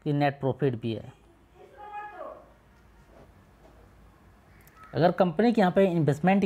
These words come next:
की बात करें, ज़ीरो पॉइंट फ़ाइव करोड़ की यहाँ पे इन्वेस्टमेंट भी है, कंपनी जो एक अच्छी है। और नेट कैश फ्लो पे नज़र डालें, यहाँ पे ज़ीरो है।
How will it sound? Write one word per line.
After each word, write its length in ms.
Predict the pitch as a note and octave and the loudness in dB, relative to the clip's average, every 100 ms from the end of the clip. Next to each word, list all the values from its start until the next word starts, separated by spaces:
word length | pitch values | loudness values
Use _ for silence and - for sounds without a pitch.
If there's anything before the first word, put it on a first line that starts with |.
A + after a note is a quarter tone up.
| F#3 | 0
की 100 | F3 | 2
बात 280 | D3 C#3+ - | 2 0 0
करें, 200 | D3+ C3+ | -2 0
ज़ीरो 280 | D3+ F3 E3 | 0 2 2
पॉइंट 280 | D3+ D3 D3 | 0 0 -2
फ़ाइव 420 | - B2+ C#3+ C#3+ - - - - - _ - _ | -2 0 0 -2 -8 -20 -20 -20 -20 _ -20 _
करोड़ 220 | - D#3+ D#3 | 0 0 2
की 100 | D#3+ | 0
यहाँ 120 | C#3+ | 2
पे 120 | D#3+ | 2
इन्वेस्टमेंट 640 | C#3 A#2+ A#2 C#3+ D3+ D3+ | 2 2 0 2 2 2
भी 180 | C#3+ C3+ | 2 2
है, 100 | C3 | 2
कंपनी 400 | B2+ D3 D3+ D#3+ | 2 -2 0 0
जो 120 | D3 | 2
एक 220 | C#3+ C3+ C#3 | 2 2 0
अच्छी 340 | - - C#3+ | -4 0 2
है। 140 | B2 A#2+ - _ - - | 2 0 -8 _ -16 -4
और 60 | C#3 | 2
नेट 260 | E3 F3+ | 2 2
कैश 180 | G#3+ - | 0 0
फ्लो 180 | - G3 | 0 -2
पे 140 | F#3+ | 0
नज़र 200 | E3+ E3+ | 2 2
डालें, 240 | D3+ C#3+ D3+ | 2 2 2
यहाँ 180 | D3 C#3+ | 0 0
पे 100 | D3+ | -2
ज़ीरो 360 | A#2+ B2 C#3 | 0 2 4
है। 220 | C3+ B2 | 4 2